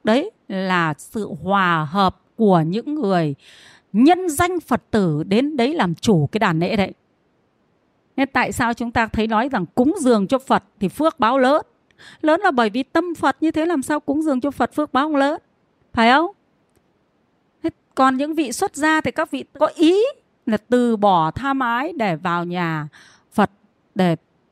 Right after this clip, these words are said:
tu hành thành Phật. Vì thế trên cúng dường thì nhiều phước,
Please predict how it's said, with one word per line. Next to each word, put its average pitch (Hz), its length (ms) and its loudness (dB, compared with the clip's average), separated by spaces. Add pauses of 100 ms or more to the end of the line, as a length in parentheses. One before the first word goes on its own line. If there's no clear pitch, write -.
(320)
tu 294 180 2
hành 202 280 -4
thành 180 220 -2
Phật. 175 220 0 (720)
Vì 285 200 4
thế 285 180 2
trên 330 200 -2
cúng 311 280 -4
dường 247 280 0
thì 240 120 -6
nhiều 233 180 0
phước, 370 320 -6